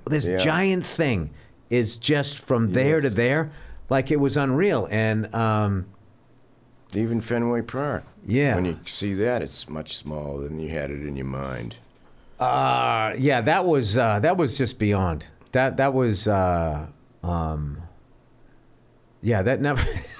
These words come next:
Speaker 1: <laughs> that never quite made sense in my head. And it's funny, I'm upset with my agent and happy with him at the same time, because he booked me in Toronto,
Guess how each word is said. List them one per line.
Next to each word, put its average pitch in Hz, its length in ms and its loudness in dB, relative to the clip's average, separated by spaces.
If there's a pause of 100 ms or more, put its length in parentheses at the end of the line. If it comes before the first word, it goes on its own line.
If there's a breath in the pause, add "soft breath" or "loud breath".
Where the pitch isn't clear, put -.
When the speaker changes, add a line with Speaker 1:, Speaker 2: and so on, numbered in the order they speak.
(100)
Speaker 1:
<laughs> - 420 -14
that - 180 0
never 160 240 0
quite 139 320 0
made 120 200 0
sense 117 440 -6 (460 loud breath)
in 113 160 -2
my 104 200 2
head. 104 240 2
And 98 140 0
it's 107 160 -2
funny, 120 360 0 (300 loud breath)
I'm 117 180 0
upset 135 400 0
with 151 180 0
my 143 120 2
agent 120 480 0
and 113 180 0
happy 110 340 2
with 104 180 0
him 107 100 0
at 104 100 -2
the 101 80 -2
same 101 280 -2
time, 104 260 0
because 101 400 -2
he 117 200 0 (220)
booked 135 260 0
me 131 160 2
in 110 100 0
Toronto, 107 720 2